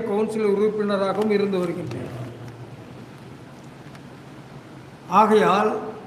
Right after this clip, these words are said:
விவசாயம் சம்பந்தப்பட்டவும் பேச நான் கடமைப்பட்டுள்ளேன். விவசாய அணியின் தலைவராக இருப்பதனால் விவசாயத்திற்கும் இஸ்லாத்திற்கும் என்ன சம்பந்தம்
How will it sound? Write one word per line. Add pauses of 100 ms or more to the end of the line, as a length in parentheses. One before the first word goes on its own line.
(520)
விவசாயம்
சம்பந்தப்பட்டவும்
பேச (280)
நான் (880)
கடமைப்பட்டுள்ளேன். (1160)
விவசாய
அணியின்
தலைவராக
இருப்பதனால் (580)
விவசாயத்திற்கும் (140)
இஸ்லாத்திற்கும்
என்ன
சம்பந்தம்